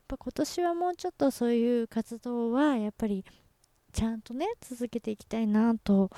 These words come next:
思いましたね。で、その「真昼の月、夜の太陽」という新しくできた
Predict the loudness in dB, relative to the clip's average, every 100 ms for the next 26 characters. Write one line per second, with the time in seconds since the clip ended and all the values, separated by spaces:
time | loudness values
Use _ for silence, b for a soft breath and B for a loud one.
0 | B B B _ _ _ _ _ 4 8
1 | 8 6 2 2 2 2 0 -4 -6 -4
2 | -4 -2 -4 -4 -8 -8 -8 -10 -4 -2
3 | -2 -2 -4 0 0 0 -2 -8 -8 -4
4 | -4 -4 -6 -6 -6 -6 -4 -4